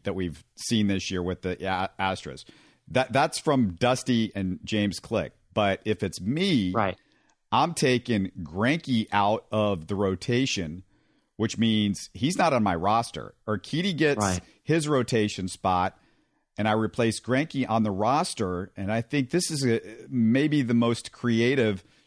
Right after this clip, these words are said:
Speaker 1: choice is Garrett Stubbs. And the reason I like Stubbs is because you should only need twelve pitchers in a five-game series. You, you don't need that many pitchers in a five-game series. And I like having a third catcher because you can pinch hit for the catcher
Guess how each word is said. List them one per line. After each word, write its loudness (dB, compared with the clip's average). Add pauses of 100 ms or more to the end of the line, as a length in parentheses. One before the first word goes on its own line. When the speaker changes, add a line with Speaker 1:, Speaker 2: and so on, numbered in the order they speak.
Speaker 1:
choice 0
is -4
Garrett 0
Stubbs. 0
And -6
the -2
reason 0
I 2
like 0
Stubbs 0 (480)
is -2
because 0
you 0
should -4
only 2
need 2
twelve 0
pitchers -4 (380)
in 0
a 0
five-game 0
series. -4
You, 0
you 2
don't 0
need 2
that 2
many 0
pitchers -6
in -6
a -6
five-game -2
series. -6 (380)
And -4
I 4
like 2
having 0
a -2
third 0
catcher -2
because -4
you -6
can -2
pinch -2
hit -4
for -6
the -4
catcher -2